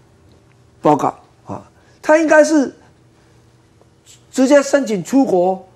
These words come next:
啊，申请护照就可以走了啊，他认为是这样的事情。而且更重要，他不知道应该跟谁报告。那张群听了以后觉得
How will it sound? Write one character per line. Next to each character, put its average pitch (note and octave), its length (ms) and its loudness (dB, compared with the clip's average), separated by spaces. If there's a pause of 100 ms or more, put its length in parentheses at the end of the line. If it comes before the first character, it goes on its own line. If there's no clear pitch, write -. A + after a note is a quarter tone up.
(220)
啊， A3+ 220 0 (160)
申 A3+ 220 -2
请 E3+ 120 -4
护 A#3 180 -4
照 G#3+ 180 2
就 G3 100 -4
可 F3+ 100 0
以 F#3+ 60 2
走 D#3 220 -6
了 C#3+ 120 -2
啊， C#3 240 -6
他 F#3+ 160 -4
认 F#3 180 -2
为 C#3+ 80 -6
是 D3 140 -6
这 D3+ 120 -4
样 C3+ 100 -4
的 B2 60 -12
事 B2+ 120 -12
情。 - 120 -20 (400)
而 C4+ 80 -2
且 A#3+ 100 -2
更 C4+ 160 -2
重 C4+ 100 2
要， B3 60 2
他 C4+ 140 -2
不 D4 160 -6
知 D#4+ 200 -2
道 C4+ 340 -2 (320)
应 C#4+ 180 0
该 C4 160 2
跟 B3+ 200 0
谁 D3+ 180 -6
报 D#3 200 -4
告。 C3 220 -14 (800)
那 D4+ 80 -6
张 D#4+ 280 -2
群 A3 220 -6
听 C#4+ 180 0
了 A3+ 100 0
以 F3+ 40 2
后 B3 100 4
觉 B3 140 -6
得 A3 160 0